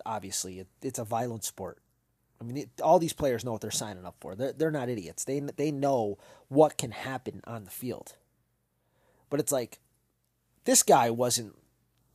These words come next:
going forty miles an hour across the field and just got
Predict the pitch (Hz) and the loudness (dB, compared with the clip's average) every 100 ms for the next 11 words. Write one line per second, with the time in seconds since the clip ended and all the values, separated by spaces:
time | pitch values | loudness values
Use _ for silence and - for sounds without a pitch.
0 | _ 156 127 117 - 165 151 139 131 120 | _ 4 4 0 2 6 6 4 0 -2
1 | 117 120 120 120 - 120 110 - - 151 | -2 -2 0 0 0 -2 -2 -6 2 6
2 | 147 143 135 139 135 135 117 101 107 - | 8 8 6 4 4 2 0 -2 -4 -2
3 | 95 - | -4 -6